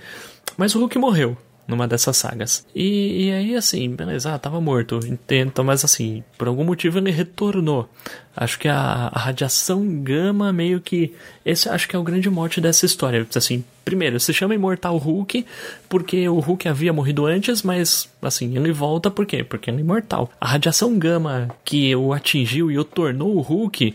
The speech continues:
é revelado aí no decorrer dessa saga que existe um lado místico, assim, nessa história, não tão científico, mas um lado místico,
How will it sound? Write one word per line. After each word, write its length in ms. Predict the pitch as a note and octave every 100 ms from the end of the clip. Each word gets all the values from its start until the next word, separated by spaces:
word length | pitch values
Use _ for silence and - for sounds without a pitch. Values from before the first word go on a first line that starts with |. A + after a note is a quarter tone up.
| -
é 100 | C#3
revelado 580 | D3+ D3+ D3 B2 C#3 B2+
aí 60 |
no 100 | B2+
decorrer 320 | B2 C3 E3+ A#2+
dessa 240 | B2 B2+
saga 420 | - D3 F3 C#3
que 280 | A#2+ - D3+
existe 420 | D3+ C#3+ F3+ - -
um 140 | A3+
lado 260 | B3 A3 B3
místico, 560 | G#3 G#3+ - - -
assim, 220 | C3+ -
nessa 240 | C3 C3 C#3
história, 320 | - C3+ B2+
não 240 | D#3 A3
tão 220 | G#3 F#3 F3
científico, 680 | - D3+ - F#3+ - -
mas 240 | F#3+ F#3+ F3+
um 160 | F#3+
lado 260 | F3+ F3 F3+
místico, 800 | D#3+ E3 G3+ - A3 G#3 A3